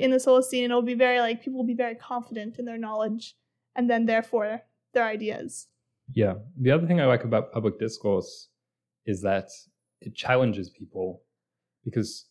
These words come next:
Speaker 2: too often now it's so easy to completely abstain from popular discourse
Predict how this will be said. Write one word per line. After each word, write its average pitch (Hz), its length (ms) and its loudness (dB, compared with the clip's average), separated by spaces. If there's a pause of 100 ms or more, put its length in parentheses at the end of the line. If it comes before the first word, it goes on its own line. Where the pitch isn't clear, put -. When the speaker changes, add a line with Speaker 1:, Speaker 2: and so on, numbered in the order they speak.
Speaker 2:
too 131 160 6
often 131 240 4
now 104 180 4
it's 104 140 0
so 113 220 2
easy 107 320 -4
to 95 120 -16
completely 110 640 -6
abstain 98 460 -6
from 95 400 -8
popular 127 300 -2
discourse - 600 -8